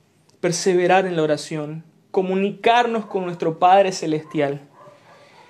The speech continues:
Es nuestro medio para hablar con nuestro Señor, para pasar tiempo con Él, para agradecerle, para abrazarlo, aún para pedir.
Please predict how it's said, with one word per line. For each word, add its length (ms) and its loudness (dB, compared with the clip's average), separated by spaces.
Es 140 -6
nuestro 300 -4
medio 540 2
para 200 4
hablar 420 4
con 180 -6
nuestro 380 -6
Señor, 460 -6
para 280 0
pasar 380 -6
tiempo 580 -4
con 220 -8
Él, 200 -10
para 160 2
agradecerle, 920 0
para 240 4
abrazarlo, 880 2
aún 400 4
para 240 2
pedir. 500 0